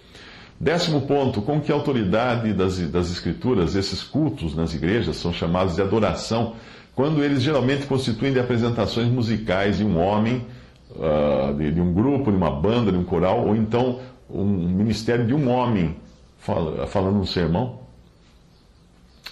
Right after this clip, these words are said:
Onze. Que autoridade o Novo Testamento dá para se utilizar instrumentos musicais na adoração cristã?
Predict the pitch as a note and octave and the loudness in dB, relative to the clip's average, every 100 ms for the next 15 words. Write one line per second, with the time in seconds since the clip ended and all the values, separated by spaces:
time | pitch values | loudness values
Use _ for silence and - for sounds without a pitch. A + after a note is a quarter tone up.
0 | - - - - - G#2+ D#2 B1 - - | -20 -20 -20 -8 0 2 2 -4 -12 -18
1 | - - - A2 A2 G#2 G2+ A2 G2+ G2 | -20 -10 -2 0 2 2 2 2 2 0
2 | F2 F#2 - D#2+ F#2 G2+ D#2+ F#2 F2+ F#2+ | 0 -2 0 0 0 0 0 0 0 -2
3 | - F2+ - - - E2+ E2+ F#2 F#2+ F#2+ | -2 -4 -4 -8 -4 -2 0 0 0 -2
4 | F2 E2 C3 C#3+ G#2+ E2+ E2+ G2+ G#2+ G2 | -2 0 0 -2 -4 -4 -4 -2 0 0
5 | F2+ D#2+ E2 G#2+ G#2 E2 - - | -2 -2 -2 -4 -4 -6 -6 -6